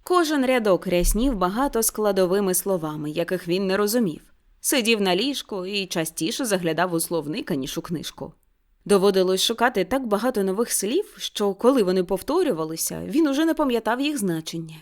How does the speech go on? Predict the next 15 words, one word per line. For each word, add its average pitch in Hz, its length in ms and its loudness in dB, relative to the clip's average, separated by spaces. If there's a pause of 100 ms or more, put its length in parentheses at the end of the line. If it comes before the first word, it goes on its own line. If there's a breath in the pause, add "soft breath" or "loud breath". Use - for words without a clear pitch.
(140)
і 262 140 4
мусив 220 380 2
заглядати 185 560 0
у 190 100 2
словник 202 400 -2
знов. 147 380 -6 (480)
Тоді 220 320 6
він 277 160 4
вирішив 175 420 0
записувати 170 640 2
незнайомі 170 540 0
слова 160 400 -2
до 233 140 4
окремого 196 560 0
зошита 156 460 -2